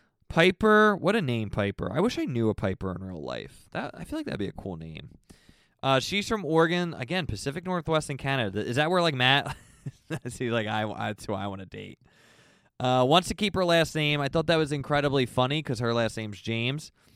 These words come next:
What's the rule? What's, like, the etiquette out there now? Like, are girls keeping their last names? I see a lot of, um, hyphenated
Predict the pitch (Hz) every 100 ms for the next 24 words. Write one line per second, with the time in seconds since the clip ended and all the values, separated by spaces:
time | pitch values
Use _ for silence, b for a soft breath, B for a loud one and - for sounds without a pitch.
0 | b b b 285 - - 269 202 185 226
1 | 180 131 226 - 277 - 127 165 - 110
2 | 98 98 98 87 87 80 78 104 120 110
3 | 131 143 - _ _ _ - 160 165 147
4 | 139 131 131 131 127 123 143 180 - b
5 | b 151 143 220 214 175 165 147 120 110
6 | 107 95 156 170 156 113 98 90 -